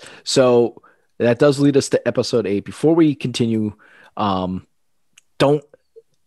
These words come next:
leave at this time. You gotta stay tuned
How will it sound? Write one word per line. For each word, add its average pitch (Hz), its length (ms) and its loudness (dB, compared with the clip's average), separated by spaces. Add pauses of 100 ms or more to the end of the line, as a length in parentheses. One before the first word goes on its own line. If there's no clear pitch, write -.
(140)
leave 127 600 4 (460)
at 120 220 -2
this 123 180 0
time. 95 300 -4
You 101 120 -6
gotta 135 240 0
stay 180 200 2
tuned 143 460 0